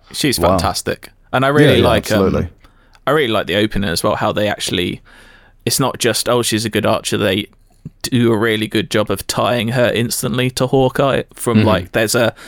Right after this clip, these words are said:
Speaker 1: opening of the show, I'm not spoiling anything, there's a flashback to when she's a child, and that, I think that's a really cool way that they've done that.
Speaker 2: Yeah.
Speaker 3: Mm-hmm. Yeah, um, so what unfolds from there is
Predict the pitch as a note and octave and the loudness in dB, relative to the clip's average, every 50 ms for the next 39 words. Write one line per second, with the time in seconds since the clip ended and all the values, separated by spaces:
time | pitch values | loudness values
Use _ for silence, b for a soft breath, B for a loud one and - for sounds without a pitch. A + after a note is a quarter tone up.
0 | B B B B B - D#3+ D3+ - C#3 A#2 G2+ F2+ - - A#2+ G2+ F2+ E2+ F#2 | B B B B B 0 0 0 2 0 0 0 0 0 0 0 0 0 0 -2
1 | F2+ - - - - G2+ F#2+ F#2 G2 - A#2+ A2+ G2+ G#2 - G#2 - - F#2+ - | -6 -6 -6 -6 -4 -2 -2 -2 -2 -4 -4 -4 -4 -4 -4 -4 -4 -4 -4 -2
2 | - - - - - - A2 A2+ - - - G#2+ F#2 - - G#2+ G#2 G2 G#2 G2+ | -2 -4 -4 -6 -4 -6 -6 -6 -6 -6 -4 -4 -4 -2 -2 0 0 0 -2 -2
3 | - A2+ G#2 G#2 F#2+ - _ - - G#2 - C3 G#2+ G2 F#2+ - G#2+ G#2 A2 G2 | -2 -4 -2 -2 -4 -6 _ -8 -8 -4 -2 -2 0 0 0 0 -2 -2 -2 -2
4 | D#2+ E2 F#2 G2 G#2 - - - - - A#2+ A2+ A2+ A2 A#2 A#2 A2+ A2+ A#2+ A#2 | -2 -2 -2 -4 -6 -8 -8 -10 -4 0 0 2 2 2 2 0 0 0 -2 -2
5 | A#2 A2 G#2 A#2+ A#2+ - - B2 C3 C#3 D3 E3 F3 - _ _ - _ _ _ | -2 -2 0 -2 -2 0 0 0 0 0 0 -2 -2 -2 _ _ -20 _ _ _
6 | _ _ _ _ _ - - A#2+ A#2+ B2+ B2+ B2+ B2+ - - - - _ - _ | _ _ _ _ _ 2 4 4 6 4 4 2 0 -4 -12 -20 -20 _ -20 _
7 | _ _ - - A#2+ A2 A2 G#2+ - - - G#2 G2 F#2+ F#2+ F#2+ F#2+ G2 F#2+ - | _ _ -6 0 2 2 2 2 0 0 0 2 2 2 2 2 0 -2 -2 -6
8 | - _ _ - - - - - - C3 A2+ A2+ A2 A2 A#2 B2 - - - C3+ | -10 _ _ -20 -16 -10 -6 -2 0 2 4 4 4 4 4 2 2 2 2 2
9 | A#2+ A2+ - - A2+ A2+ A2+ A2 - A2+ G#2+ A2 A#2 B2 B2+ B2+ B2 A#2+ - - | 2 2 2 2 0 0 0 0 0 2 2 4 4 4 4 4 2 2 2 2
10 | A2 G#2 G2 G2 F#2+ G2 - | 2 2 2 2 0 0 -2